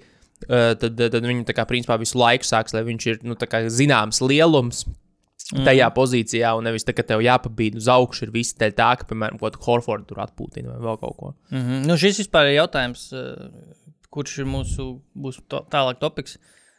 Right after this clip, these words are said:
Speaker 2: par mūsu neīstajiem, ā, over-underiem sezonas.
Speaker 1: O, sezon-, nē, zini, kā, teiks, sauksim to tā, sezonas prognozes, kuras, ā, mēs vienkārši paši esam izdomājuši un paši gribam apspriest,
Speaker 2: Mhm.
Speaker 1: jo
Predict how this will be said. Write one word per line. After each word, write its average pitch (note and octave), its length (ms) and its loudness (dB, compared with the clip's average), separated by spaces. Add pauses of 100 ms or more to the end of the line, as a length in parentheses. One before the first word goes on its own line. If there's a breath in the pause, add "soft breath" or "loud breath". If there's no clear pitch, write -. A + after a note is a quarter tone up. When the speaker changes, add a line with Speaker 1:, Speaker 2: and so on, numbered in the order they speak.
(160 soft breath)
Speaker 2:
par B2+ 120 -6
mūsu B2+ 320 -4 (340)
neīstajiem, C3 1120 -2
ā, B2+ 100 -4
over-underiem C3+ 640 0
sezonas. C3 320 -4
Speaker 1:
O, B2+ 160 6 (140)
sezon-, E3+ 420 6
nē, D3+ 140 4
zini, F#3 160 2
kā, D3+ 120 6
teiks, D#3 200 0
sauksim D#3 200 0
to B2 100 2
tā, C3 140 4
sezonas D3+ 460 2
prognozes, C#3+ 720 4 (640 soft breath)
kuras, B2+ 420 6
ā, B2 100 4
mēs A#2+ 300 2
vienkārši A#2 480 0 (340)
paši B2 320 4
esam A#2 220 -2
izdomājuši A2+ 720 0
un A2 180 -10
paši - 260 -2
gribam A#2 280 0
apspriest, C3 500 2
Speaker 2:
Mhm. B2 60 2
Speaker 1:
jo A#2+ 180 4